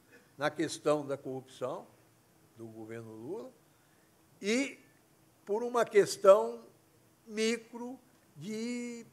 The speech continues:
posicionamento ideológico do governo em relação a ele. Agora, eu sou franco a dizer pra vocês, quero ver quem tem, desculpa a expressão, culhão, né, de fechar o B N D E S. Não vão fechar.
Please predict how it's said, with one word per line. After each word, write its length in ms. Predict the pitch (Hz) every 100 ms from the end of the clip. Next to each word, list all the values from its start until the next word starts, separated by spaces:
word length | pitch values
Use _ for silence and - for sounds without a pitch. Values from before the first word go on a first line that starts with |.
| -
posicionamento 920 | 226 226 - 226 214 175 190 214 214
ideológico 640 | 196 214 180 180 202 -
do 160 | 190 185
governo 440 | 180 170 175 185
em 60 | 190
relação 480 | 180 175 170 170 170
a 80 |
ele. 160 | 143 120 - _ _ _ _ _ _ - -
Agora, 320 | 127 131 123
eu 320 | 123 143 208 - - - _ _ _ _ _ _ _ _ _
sou 140 | 151 190
franco 340 | 208 247 254
a 60 | 226
dizer 180 | 185
pra 140 | 185 180
vocês, 320 | 131 113 110 -
quero 280 | 117 131 135 117 101
ver 540 | 120 123 185 226 - - _ _ - _
quem 240 | - 170 180
tem, 320 | - 151 147
desculpa 380 | 123 - 175 170
a 40 |
expressão, 440 | 135 - 120 139 131
culhão, 540 | - 254 190 151 160 98 90 - - - _ _ _
né, 200 | 147 190 - - - - -
de 100 | 165
fechar 360 | 190 208 - 156
o 60 |
B 120 | 165
N 80 | 196
D 40 | 156
E 40 |
S. 120 | 131
Não 80 | 240
vão 220 | 294 185
fechar. 340 | 180 175 165